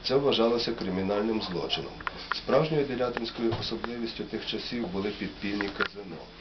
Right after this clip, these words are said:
В них ішла справді поважна гра. До нас приїжджали грошові картярі з Москви, Пітера і Кавказу. На них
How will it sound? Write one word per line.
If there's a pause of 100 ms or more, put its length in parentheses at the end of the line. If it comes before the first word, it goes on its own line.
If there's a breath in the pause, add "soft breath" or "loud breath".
(280 loud breath)
В
них (100)
ішла
справді
поважна
гра. (440 loud breath)
До
нас
приїжджали (100)
грошові
картярі
з
Москви,
Пітера
і
Кавказу. (380 loud breath)
На
них